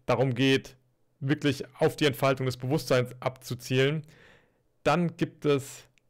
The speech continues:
eine, oder dabei gibt es einen wichtigen Faktor, der berücksichtigt werden muss. Eine Praxis, ohne die das Ganze echt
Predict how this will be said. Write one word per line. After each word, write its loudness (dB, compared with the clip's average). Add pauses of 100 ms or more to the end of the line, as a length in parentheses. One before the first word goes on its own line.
(320)
eine, 2
oder 2
dabei 4
gibt -4
es -2 (280)
einen 0 (560)
wichtigen 0
Faktor, -4 (400)
der 2
berücksichtigt -2
werden -2
muss. -14 (1300)
Eine 2
Praxis, -4 (1040)
ohne 4
die 0 (240)
das -2
Ganze 0 (920)
echt 0